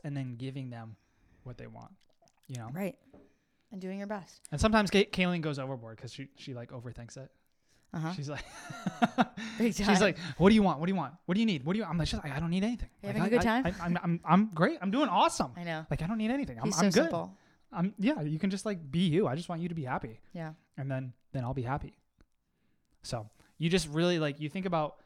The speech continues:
Speaker 1: or
Speaker 2: And
Speaker 1: ask the person what they want, or,
Speaker 2: Right.
Speaker 1: but just, like, give them what they want. And
Speaker 2: Also,
Speaker 1: it's
Speaker 2: I
Speaker 1: so, it's
Speaker 2: love
Speaker 1: so
Speaker 2: doing
Speaker 1: simple.
Speaker 2: things for you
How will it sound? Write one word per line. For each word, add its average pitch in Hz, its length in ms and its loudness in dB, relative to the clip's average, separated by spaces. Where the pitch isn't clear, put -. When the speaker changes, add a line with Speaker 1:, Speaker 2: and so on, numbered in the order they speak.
Speaker 1:
or 135 80 0
Speaker 2:
And 139 80 6
Speaker 1:
ask 202 340 10
the 196 100 6
person 180 340 10
what 165 120 4
they 160 160 4
want, 160 320 -2
or, - 40 -4
Speaker 2:
Right. 139 140 -2
Speaker 1:
but 156 120 -2
just, 151 220 -2
like, 147 280 -4
give 147 200 0
them 143 160 0
what 131 140 -4
they 127 80 -6
want. 143 220 -10
And - 80 -20
Speaker 2:
Also, 214 220 4
Speaker 1:
it's 233 80 0
Speaker 2:
I 214 80 2
Speaker 1:
so, 208 100 4
it's 196 80 0
Speaker 2:
love 190 180 6
Speaker 1:
so 190 200 2
Speaker 2:
doing 190 120 4
Speaker 1:
simple. 156 380 2
Speaker 2:
things - 360 -12
for 175 140 -6
you 160 320 -6